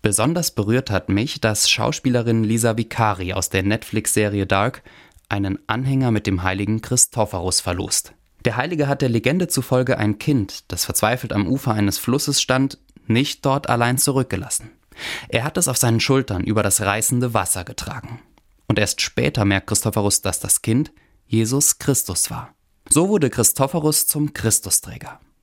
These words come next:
Alle, die jetzt was für die Menschen auf Lesbos tun, werden, das glaube ich,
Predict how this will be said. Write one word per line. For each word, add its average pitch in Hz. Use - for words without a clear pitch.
Alle, 120
die 117
jetzt 135
was 139
für 120
die 107
Menschen 117
auf 104
Lesbos 113
tun, 127
werden, 123
das -
glaube 127
ich, 120